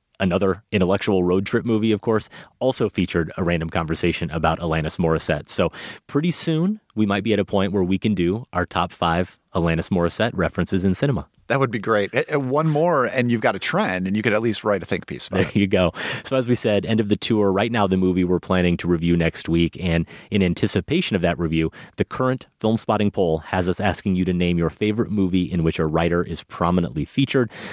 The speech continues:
Speaker 1: Lots of great movies fit this description, of course. We've got some of the more familiar titles on there. We did restrict this to novelists and even further to fictional movie writers. Some of the movies we gave you to consider: Midnight in Paris,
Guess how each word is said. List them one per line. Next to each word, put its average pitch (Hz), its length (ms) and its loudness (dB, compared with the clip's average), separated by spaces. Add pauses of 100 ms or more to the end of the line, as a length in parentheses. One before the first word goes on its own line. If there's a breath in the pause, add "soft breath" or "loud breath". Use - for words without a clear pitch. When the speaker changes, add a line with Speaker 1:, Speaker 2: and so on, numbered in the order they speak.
(160 loud breath)
Speaker 1:
Lots 110 280 0
of 107 120 0
great 101 160 0
movies 92 340 2
fit 92 160 2
this 85 160 -2
description, - 420 -2
of 87 100 -2
course. 90 300 0
We've 92 200 0
got 87 180 0
some 90 200 0
of 85 60 0
the 85 60 2
more 85 200 2
familiar 110 520 0
titles 98 460 0
on 95 220 2
there. 95 220 4
We 82 220 2
did 92 340 0
restrict - 380 0
this 87 220 -2
to 104 100 -2
novelists 113 600 0
and 92 420 2 (200 loud breath)
even 95 220 0
further 92 380 0
to 87 480 0 (200 loud breath)
fictional 85 560 0 (220 soft breath)
movie 87 300 2
writers. 80 440 2 (280 loud breath)
Some 117 180 0
of 110 60 2
the 107 60 4
movies 104 360 2
we 95 80 2
gave 98 220 2
you 104 60 2
to 98 100 2
consider: 98 400 0
Midnight 92 420 0
in 85 100 -4
Paris, 117 540 -2